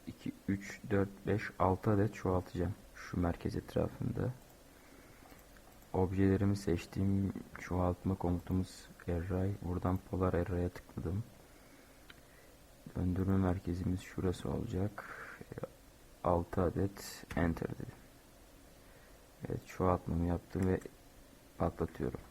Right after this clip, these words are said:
Şimdi içeride çap seksen bir daire var.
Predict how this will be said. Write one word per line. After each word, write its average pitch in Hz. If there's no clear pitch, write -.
Şimdi -
içeride 101
çap -
seksen 95
bir 92
daire 90
var. 90